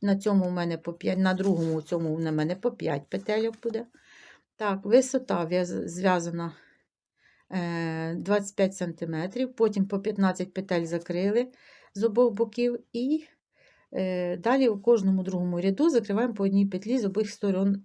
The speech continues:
і в'яжемо до, е, довжини п'ятдесят сантиметрів. Ну, значить, щоб його довжина була п'ятдесят, от коли ви будете бачити, що п'ятдесят сантиметрів, все, ви закриваєте оцей ряд і тоді вже пришиваєте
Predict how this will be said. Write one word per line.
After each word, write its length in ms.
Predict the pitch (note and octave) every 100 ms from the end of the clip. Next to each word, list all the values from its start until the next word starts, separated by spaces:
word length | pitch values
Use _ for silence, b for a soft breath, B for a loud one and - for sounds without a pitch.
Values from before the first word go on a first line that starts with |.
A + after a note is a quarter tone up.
| _
і 380 | G#3+ C4 D#4 D#4 _ -
в'яжемо 720 | F#3+ A3+ C4 C4 B3+ C4+ C4+ B B B -
до, 580 | E3+ F3+ G3 A#3 D4 F4+ - _ _ -
е, 520 | G3+ G3 F#3+ F#3+ F#3
довжини 560 | F3+ G3 F#3 F#3 G3+ C#4
п'ятдесят 520 | A#3 G3 G3 A3+ A#3
сантиметрів. 800 | A3+ G#3 G3+ G3 F3+ - E3 - b b b b -
Ну, 100 | G3+
значить, 420 | G3+ G3+ G3+ G3 -
щоб 260 | - G3+ F#3+
його 380 | A3 G3 G#3+
довжина 680 | E3+ F3 E3 F3 F3+ A#3+ F#4 -
була 260 | F#3+ F#3+
п'ятдесят, 540 | F3+ G3+ G3 G3+ A#3+ A#3
от 200 | G3 G3
коли 160 | A#3+ A3
ви 100 | G3
будете 260 | G3 G3
бачити, 380 | F#3+ F3+ E3+ E3+
що 100 | -
п'ятдесят 340 | G3+ G3 G3
сантиметрів, 680 | G3 A#3+ D4 F#4+ G#4+ C#4+ B3+ B B -
все, 220 | - B3
ви 220 | F#3+ C#4
закриваєте 600 | A#3 G3+ G3+ G3 F#3 F#3
оцей 300 | F#3+ G3 G3+
ряд 360 | B3+ F#4 G4 _ _ _ _ b b b _
і 160 | D4 E4+
тоді 340 | B3 G3+ B3+
вже 220 | B3 G3+
пришиваєте 840 | G3+ F#3+ - G3 A3 A3+ G#3+ G#3